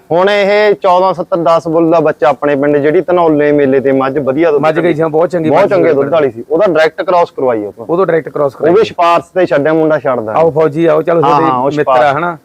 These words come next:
Speaker 1: ਇਹ ਪਹਿਲੀ ਮੱਝ ਉਹ ਤੋਂ ਹੈ।
Speaker 2: ਓਕੇ।
Speaker 1: ਪਹਿਲੀ
Speaker 2: ਅੱਛਾ,
Speaker 1: ਮੱਝ ਉਹ
Speaker 2: ਪਹਿਲੀ ਮੱਝ ਉਹ ਤੋਂ ਹੈ।
Speaker 1: ਉਹ ਤੋਂ ਆ, ਹਾਂ।
Speaker 2: ਠੀਕ ਹੈ ਜੀ ਬਾਈ। ਤਾਂ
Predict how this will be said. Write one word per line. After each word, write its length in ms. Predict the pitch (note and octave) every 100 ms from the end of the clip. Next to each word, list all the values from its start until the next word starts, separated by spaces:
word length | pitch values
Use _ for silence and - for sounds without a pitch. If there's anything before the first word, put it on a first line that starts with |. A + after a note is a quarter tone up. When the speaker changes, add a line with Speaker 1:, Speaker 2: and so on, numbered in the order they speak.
| F#3
Speaker 1:
ਇਹ 40 |
ਪਹਿਲੀ 340 | A3 G#3 G#3+ B3
ਮੱਝ 260 | A3 G#3
ਉਹ 80 | A3+
ਤੋਂ 220 | A3+ G#3+
ਹੈ। 60 | A2 - _
Speaker 2:
ਓਕੇ। 360 | D#3+ - D#3 A#2+ -
Speaker 1:
ਪਹਿਲੀ 260 | B2+ D3 E3+
Speaker 2:
ਅੱਛਾ, 120 | D#3+
Speaker 1:
ਮੱਝ 120 | F#3
ਉਹ 60 | D#3
Speaker 2:
ਪਹਿਲੀ 180 | F#3+
ਮੱਝ 220 | G3 F3+ F3+
ਉਹ 80 |
ਤੋਂ 160 | E3 C#3
ਹੈ। 80 | C#3
Speaker 1:
ਉਹ 80 | F3
ਤੋਂ 180 | F3
ਆ, 100 | A#2
ਹਾਂ। 280 | F#2+ F#2 E2+ E2+ _ _
Speaker 2:
ਠੀਕ 240 | C#3 C3
ਹੈ 80 | A#2+
ਜੀ 80 | A2+
ਬਾਈ। 200 | G#2+ A#2 - _ _
ਤਾਂ 420 | C#3 C#3 C#3 C#3